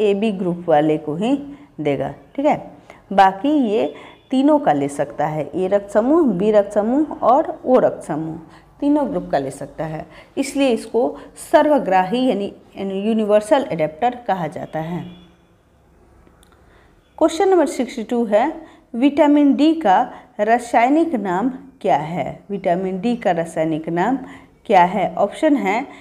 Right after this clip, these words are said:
ascorbic acid, tocopherol, cyanocobalamin या calciferol। तो इसका सही answer होगा option नंबर D, calciferol। ये क्या होता है? विटामिन डी का रासायनिक नाम होता है।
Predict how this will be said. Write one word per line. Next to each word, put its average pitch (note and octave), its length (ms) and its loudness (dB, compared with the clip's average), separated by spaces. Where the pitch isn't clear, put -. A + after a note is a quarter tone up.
ascorbic G#3+ 600 -2
acid, D#4 440 0
tocopherol, C4+ 680 4
cyanocobalamin C#4 1080 2
या G#3 380 0
calciferol। F#3 800 -2
तो C#4+ 80 0
इसका C4+ 380 2
सही G#3+ 340 -4
answer G3+ 300 -6
होगा G3 240 0
option F3+ 400 -8
नंबर F3+ 240 -4
D, A#3 440 -4
calciferol। F#3+ 1000 0
ये G#3+ 160 -6
क्या B3+ 180 0
होता C4 260 0
है? D4 160 0
विटामिन F#3+ 500 -2
डी F3 120 -6
का C4+ 180 0
रासायनिक E3 640 -4
नाम F3+ 240 -4
होता B2 360 -6
है। D#3 260 -8